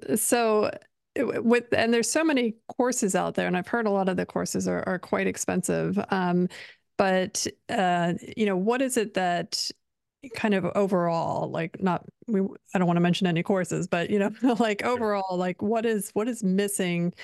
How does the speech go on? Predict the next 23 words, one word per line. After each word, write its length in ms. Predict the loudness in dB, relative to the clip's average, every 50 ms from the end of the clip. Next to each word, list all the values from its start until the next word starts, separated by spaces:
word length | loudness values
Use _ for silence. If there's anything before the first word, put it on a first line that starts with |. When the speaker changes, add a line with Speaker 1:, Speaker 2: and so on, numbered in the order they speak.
| -20 -14 _ -4
Speaker 1:
from 120 | -2 0
the 100 | 0 0
training, 460 | 0 0 -2 0 0 2 0 2 2 2
and 140 | 0 0
why 240 | 0 0 0 -2 -2 -2
are, 120 | -4 -4 -4
are 280 | -4 -4 -2 -2 -2 -2
a 80 | -2
lot 180 | -2 -2 -2 -2
of 60 | -2
these 260 | 0 0 -2 0 0
nurses 460 | 0 0 0 0 0 -2 -2 -2 0 0
not 380 | 0 0 0 -2 -2 -4 -4 -2
making 360 | -2 -2 -2 -2 -2 -2 -2
the 80 | -2
six 280 | -2 -4 -4 -4 -6 -4
figures 340 | -4 -2 -2 -2 -2 0 0
that 320 | 0 0 0 -2 -4 -4 -2
they 260 | 0 0 0 0 -2
could 280 | -4 -2 0 0 0 0
or 120 | 0 -2
should 240 | -2 -2 -4 -4 -4
be? 100 | -6